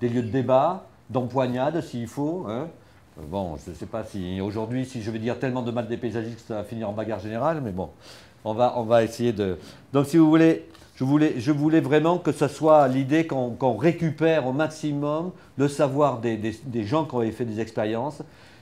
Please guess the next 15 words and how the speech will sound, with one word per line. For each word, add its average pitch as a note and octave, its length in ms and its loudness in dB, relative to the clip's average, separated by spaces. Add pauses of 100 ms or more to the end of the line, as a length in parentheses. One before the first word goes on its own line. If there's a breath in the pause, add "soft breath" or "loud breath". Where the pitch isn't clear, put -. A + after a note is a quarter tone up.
(100)
et D3 280 2
sur D3+ 140 -4
des C3 180 -2
thèmes E3 300 2
comme C3 200 -2
les B2+ 180 0
espaces C3 360 -2
verts, B2+ 200 -2
par G#2+ 140 -6
exemple, A2+ 340 -4
où A2 60 -4
tout A#2+ 100 -6
le A#2 60 -2
monde A#2+ 200 -4
criait, « A2 300 -6